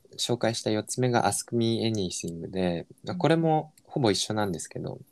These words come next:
Speaker 1: これはあの、
Speaker 2: うんうん。
Speaker 1: 企画の依頼じゃなくて、ファンからクリエイターに質問すると。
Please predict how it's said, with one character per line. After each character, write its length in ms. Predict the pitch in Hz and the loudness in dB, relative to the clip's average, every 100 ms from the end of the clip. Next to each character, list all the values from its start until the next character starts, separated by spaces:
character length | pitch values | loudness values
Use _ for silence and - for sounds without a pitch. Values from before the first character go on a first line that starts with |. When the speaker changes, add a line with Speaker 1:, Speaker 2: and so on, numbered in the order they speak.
| - - | -20 -4
Speaker 1:
こ 100 | 131 | 2
れ 60 | |
は 80 | 135 | 4
あ 40 | 131 | 4
の、 120 | 127 | 4
Speaker 2:
う 20 | |
ん 40 | |
う 20 | 127 | 0
ん。 80 | - _ | -6 _
Speaker 1:
企 260 | - 147 147 | -6 -2 0
画 60 | 147 | 0
の 80 | |
依 100 | 139 | 2
頼 180 | 131 135 | 4 4
じ 80 | 131 | 2
ゃ 60 | 131 | -2
な 100 | 117 | -4
く 100 | - | -6
て、 340 | - 50 - _ - - - _ - - | -8 -8 -10 _ -20 -20 -20 _ -16 2
フ 80 | 170 | 4
ァ 40 | |
ン 60 | 147 | 6
か 120 | 95 | 4
ら 100 | 92 | 2
ク 140 | - 107 | 2 2
リ 120 | 110 | 4
エ 60 | |
イ 40 | 110 | 4
タ 140 | - | 2
ー 20 | |
に 80 | 104 | 0
質 240 | 101 - 147 | -2 -2 0
問 320 | 143 139 135 _ - - | 2 0 -4 _ -20 -10
す 180 | - 120 | 2 4
る 100 | 113 | 4
と。 200 | - | 0